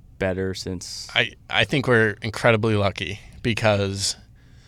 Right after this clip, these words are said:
Speaker 2: we lost our jobs, um,
Speaker 1: So you
Speaker 2: freed
Speaker 1: had
Speaker 2: up,
Speaker 1: the time.
Speaker 2: freed up all the time in the world that we
Speaker 1: <laughs>
Speaker 2: could
Speaker 1: Yeah.
Speaker 2: possibly need. Um, and then we had unemployment. I mean, like,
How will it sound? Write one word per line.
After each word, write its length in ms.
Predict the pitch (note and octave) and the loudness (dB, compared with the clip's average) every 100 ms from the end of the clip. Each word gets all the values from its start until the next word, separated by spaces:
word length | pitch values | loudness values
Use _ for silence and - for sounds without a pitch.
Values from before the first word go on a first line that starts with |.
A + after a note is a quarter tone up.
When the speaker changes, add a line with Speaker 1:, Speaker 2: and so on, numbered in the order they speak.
| - - - - - - - | -20 -20 -20 -20 -20 -20 -20
Speaker 2:
we 160 | - A#2 | -2 4
lost 320 | G#2 A#2 - | 6 6 6
our 80 | A2+ | 2
jobs, 640 | G2+ F#2 D#2 F#2 G2 - - - - - - | 2 2 0 -6 -6 -6 -10 -20 -20 -20 -8
um, 480 | A2+ G#2 G2 F#2+ F2 - - - - | -2 0 0 -4 -10 -18 -20 -20 -20
Speaker 1:
So 160 | - A#2+ | -6 2
you 80 | G#2 | 6
Speaker 2:
freed 40 | |
Speaker 1:
had 80 | G#2+ | 6
Speaker 2:
up, 40 | A2 | 6
Speaker 1:
the 40 | |
time. 320 | G2+ F2 G2 | 0 -8 -8
Speaker 2:
freed 340 | G2+ - B2 A2 | -12 0 2 6
up 180 | G2+ - | 6 8
all 200 | A#2+ A#2+ | 8 8
the 100 | A#2 | 6
time 260 | C3+ A#2+ | 6 6
in 60 | A#2 | 6
the 80 | G#2+ | 4
world 260 | A2+ A#2 | 4 4
that 80 | A#2 | 4
we 80 | A2 | 4
Speaker 1:
<laughs> 60 | A#2+ | 2
Speaker 2:
could 40 | |
Speaker 1:
Yeah. 60 | A2 | 4
Speaker 2:
possibly 480 | G#2+ G2 G2 G2 | 6 4 0 -4
need. 400 | G2 G#2+ F#2+ F#2 - - - - - - - | 0 0 0 -4 -10 -20 -20 -20 -20 -20 -4
Um, 680 | A2 G2+ G2+ F#2 F2+ E2 E2 - - - - | 2 4 2 0 -6 -10 -16 -20 -20 -20 -2
and 240 | A2 G2+ | 0 2
then 440 | G#2+ G#2 G2+ G#2 G#2 - - - - - - - - - - - - - - - - - | 2 0 0 -4 -8 -14 -20 -20 -20 -20 -20 -20 -20 -20 -20 -20 -20 -20 -20 -20 -20 -8
we 160 | B2+ | -4
had 180 | A#2+ A#2 | 4 6
unemployment. 680 | A2 G#2+ G2 B2 C3+ - - - | 6 0 -2 -4 -6 -10 -18 -6
I 80 | |
mean, 220 | G#2+ G#2 G2 | -2 -2 -2
like, 240 | G2 G2 | -4 -6